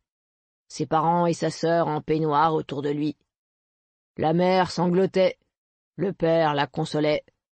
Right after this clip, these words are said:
la petite sœur était en état de choc. Les parents ne savaient rien de rien. Ils s'étaient réveillés en entendant du bruit, le père était descendu, avait trouvé le corps de Tommy,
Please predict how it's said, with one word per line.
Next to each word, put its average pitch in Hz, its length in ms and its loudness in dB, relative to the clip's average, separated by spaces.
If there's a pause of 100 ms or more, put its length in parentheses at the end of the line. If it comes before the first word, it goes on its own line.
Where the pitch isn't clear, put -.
(380)
la 139 140 -4
petite - 260 -6
sœur 160 300 0
était 156 280 -2
en 156 100 -2
état 160 240 0
de 156 60 -10
choc. - 420 -12 (880)
Les 165 160 -2
parents 202 460 2
ne 214 120 2
savaient 190 340 0
rien 143 360 -4
de 117 80 -8
rien. 117 320 -16 (600)
Ils 156 160 -2
s'étaient 170 300 -2
réveillés 175 540 2
en 156 160 0
entendant 156 400 -2
du 160 140 -2
bruit, 165 320 0 (240)
le 139 120 -6
père 135 400 -4
était 135 220 -10
descendu, 156 560 -4 (540)
avait 160 220 0
trouvé 175 260 0
le 165 100 2
corps 165 260 0
de 160 100 0
Tommy, 156 440 -4